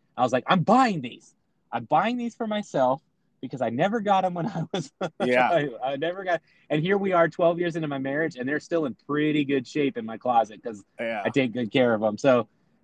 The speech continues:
Speaker 1: uh, those, uh, the, the Ken Griffey Juniors, uh, and then,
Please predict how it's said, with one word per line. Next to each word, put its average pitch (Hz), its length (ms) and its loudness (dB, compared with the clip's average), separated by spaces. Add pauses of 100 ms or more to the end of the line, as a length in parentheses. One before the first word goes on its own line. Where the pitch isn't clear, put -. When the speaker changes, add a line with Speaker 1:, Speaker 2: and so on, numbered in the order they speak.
Speaker 1:
uh, 127 80 0
those, 185 640 4
uh, 147 100 0
the, 135 320 2
the 123 300 0
Ken 156 180 -2
Griffey 165 340 -4
Juniors, 139 640 -2 (160)
uh, 117 380 4 (100)
and 127 240 -4
then, 131 320 -2